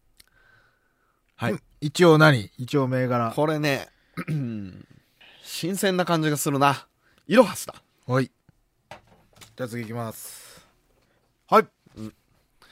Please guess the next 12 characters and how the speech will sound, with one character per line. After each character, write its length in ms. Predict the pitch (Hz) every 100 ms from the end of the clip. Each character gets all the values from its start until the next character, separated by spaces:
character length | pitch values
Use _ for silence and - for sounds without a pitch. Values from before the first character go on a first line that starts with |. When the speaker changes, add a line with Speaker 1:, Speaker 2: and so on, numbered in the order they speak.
| - - - - - _ _ _ - - - - -
Speaker 1:
も 100 | 101
う 40 | -
こ 160 | - 151
ぼ 120 | 247
れ 100 | 240
そ 200 | - 147
う 40 |
や 60 | 98
ん。 40 |
<laughs> 60 | 85 180 190 220 220 220 233 254 226 208 285 165 - - 415 - _ - - - _ - _ _ _ _ _ _ _ _ -
め 120 | -
っ 60 | 110